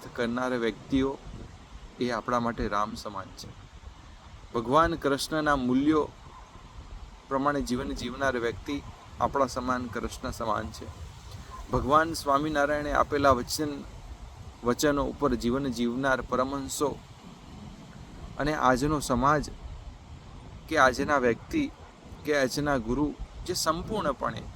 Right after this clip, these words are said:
ભગવાન સ્વામિનારાયણના, સંપૂર્ણ નહીં તો થોડા ઘણા અંશે પણ જો જીવન જીવતા હોય તો એ તમારા ઈષ્ટદેવ સામે સમાન એની અર્ચન, પૂજન, વંદન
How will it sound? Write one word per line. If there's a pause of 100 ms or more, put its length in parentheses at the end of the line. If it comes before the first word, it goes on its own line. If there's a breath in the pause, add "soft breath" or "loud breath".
ભગવાન
સ્વામિનારાયણના, (720)
સંપૂર્ણ
નહીં (800)
તો
થોડા
ઘણા
અંશે (360)
પણ
જો
જીવન
જીવતા
હોય (640)
તો
એ
તમારા (580 loud breath)
ઈષ્ટદેવ
સામે (480)
સમાન (960)
એની
અર્ચન,
પૂજન,
વંદન